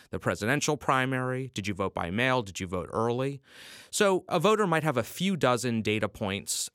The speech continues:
just attached to their public record. The next sort of tranche of, of data is the stuff that's tethered to your address. So,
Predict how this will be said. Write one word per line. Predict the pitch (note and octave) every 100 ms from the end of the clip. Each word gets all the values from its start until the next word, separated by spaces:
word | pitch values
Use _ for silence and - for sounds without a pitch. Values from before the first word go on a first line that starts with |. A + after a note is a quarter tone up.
| -
just | B2+ B2+
attached | G#2+ A#2 A2 -
to | A#2
their | F#2+ G2+ G2
public | - A#2 G#2+ F#2+ - - - _
record. | A#2 G2+ - G1+ - - - D#3+
The | D#3+
next | F#3 A3+ -
sort | A3 F3+
of | A#2+ - -
tranche | - C#3 C3 B2+ -
of, | A#2 A2+ G#2+ -
of | A2 G2
data | A2 A2 G#2 G2 F#2+ -
is | A2+ G#2+ G#2 G2+
the | B2
stuff | - D#3+
that's | D3 -
tethered | - C#3+ C#3 B2+
to | -
your | A#2+
address. | G#2 G#2+ F#2+ C#2 B1 -
So, | - A#2 A2+ A2